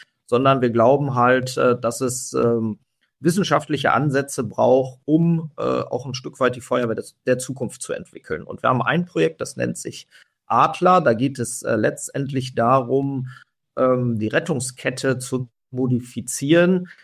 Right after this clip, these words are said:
damit sie aktuellen Aufgabenstellungen gerecht wird. Was heißt das? Wir haben uns mal mit der Frage beschäftigt, ähm,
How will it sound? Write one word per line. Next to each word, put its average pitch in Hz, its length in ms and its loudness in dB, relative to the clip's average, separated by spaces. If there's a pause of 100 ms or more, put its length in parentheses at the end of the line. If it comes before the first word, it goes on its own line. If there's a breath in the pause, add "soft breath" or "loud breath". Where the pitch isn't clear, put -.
(180 loud breath)
damit 127 400 0
sie 135 360 0
aktuellen 131 420 0
Aufgabenstellungen 95 840 -2
gerecht - 280 -12
wird. 98 160 -4
Was 147 240 0
heißt 123 300 2
das? - 160 -10
Wir 113 80 2
haben 175 100 2
uns 180 140 -6
mal 156 100 -2
mit 156 160 -2
der 127 140 -2
Frage 139 420 0
beschäftigt, 147 1000 -4
ähm, 131 360 0